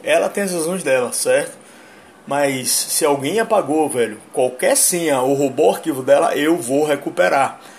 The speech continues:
Eu tô dizendo isso hoje aqui, eu vou colocar no Anchor isso, pra que a galera, as pessoas no Brasil estejam cientes que possa tá ocor-, ocorrendo.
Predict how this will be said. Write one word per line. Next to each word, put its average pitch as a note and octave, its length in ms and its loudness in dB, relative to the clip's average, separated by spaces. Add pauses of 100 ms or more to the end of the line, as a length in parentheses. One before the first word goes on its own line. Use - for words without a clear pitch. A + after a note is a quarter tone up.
(460)
Eu - 80 -20
tô D#3+ 100 0
dizendo D#3+ 340 0
isso E3 320 2
hoje C#3+ 220 0
aqui, B2+ 140 -6
eu B2+ 40 -8
vou C#3+ 120 -2
colocar D3+ 320 2
no D#3 180 0
Anchor C#3 380 0
isso, B2+ 220 -2
pra C3+ 100 -2
que C#3 100 -4
a C3 40 -2
galera, C#3 420 4
as B2+ 100 -2
pessoas D3+ 340 -2
no D#3 60 -8
Brasil C3+ 320 -2
estejam D3+ 400 -4
cientes B2+ 320 -2
que - 80 -16
possa B2+ 300 -2
tá A#2+ 100 -4
ocor-, - 260 -6
ocorrendo. A#2+ 600 -4